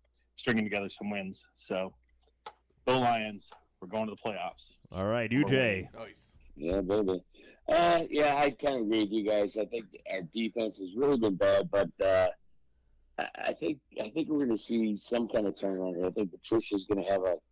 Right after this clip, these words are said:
Speaker 4: comeuppance here in his own little brain, and he's gonna figure out something to change that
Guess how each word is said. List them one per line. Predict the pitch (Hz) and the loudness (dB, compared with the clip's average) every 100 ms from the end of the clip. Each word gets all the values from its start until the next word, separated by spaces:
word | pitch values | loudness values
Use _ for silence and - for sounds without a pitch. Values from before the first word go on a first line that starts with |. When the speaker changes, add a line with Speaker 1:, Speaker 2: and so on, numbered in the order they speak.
| - | -2
Speaker 4:
comeuppance | 104 101 95 98 87 | 2 2 2 -2 -2
here | - 98 95 | 0 2 4
in | 92 | 2
his | 82 | 0
own | 92 95 92 | 0 0 0
little | 92 92 | 0 0
brain, | 82 78 92 95 92 | 0 0 0 2 0
and | 90 87 - _ - _ - | 0 -2 -6 _ -20 _ 0
he's | 104 | 4
gonna | 113 104 - | 4 4 4
figure | 110 110 | 4 6
out | 107 98 | 4 2
something | - 107 95 98 | 0 0 0 0
to | 90 | -2
change | - 101 98 95 85 87 | -2 -2 0 0 -2 -2
that | 92 | -2